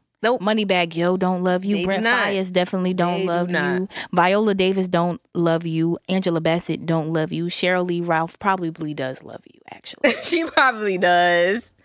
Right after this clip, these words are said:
Speaker 1: She just looks like she's so full of love. Like,
Speaker 2: Yeah.
Speaker 1: she just love everybody, you know? Like,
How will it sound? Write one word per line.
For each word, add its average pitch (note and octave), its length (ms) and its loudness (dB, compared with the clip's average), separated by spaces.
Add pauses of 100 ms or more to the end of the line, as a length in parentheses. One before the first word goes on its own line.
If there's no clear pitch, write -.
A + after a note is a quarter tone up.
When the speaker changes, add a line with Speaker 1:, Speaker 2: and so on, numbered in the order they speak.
(300)
Speaker 1:
She E4 140 0
just D4 300 0
looks A3 240 0
like F#3+ 160 2
she's F#3+ 180 -4
so F#3+ 180 0
full F3+ 260 -4
of D3 80 -2
love. D#3 520 2
Like, D3+ 300 0
Speaker 2:
Yeah. C#3+ 80 -8
Speaker 1:
she E3 100 -2
just E3 180 -4
love D3+ 220 0
everybody, G#2 840 -2
you - 60 -12
know? F#3+ 420 0
Like, F#2+ 400 -8